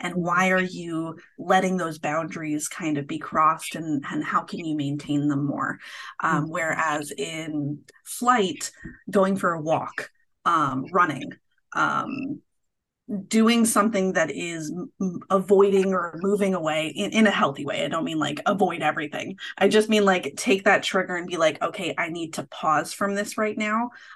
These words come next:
Speaker 1: I, I need to recognize that I am currently safe."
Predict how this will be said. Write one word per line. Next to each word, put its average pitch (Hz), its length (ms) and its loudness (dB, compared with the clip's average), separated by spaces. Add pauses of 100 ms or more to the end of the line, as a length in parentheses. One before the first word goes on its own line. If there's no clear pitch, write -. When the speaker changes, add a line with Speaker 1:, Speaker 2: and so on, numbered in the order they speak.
(100)
Speaker 1:
I, 165 420 0 (320)
I 180 80 0
need 175 220 -4
to 190 100 -2
recognize 180 640 0
that 180 100 0
I 151 260 -2
am 175 280 -6
currently 196 360 -2
safe." 214 300 -2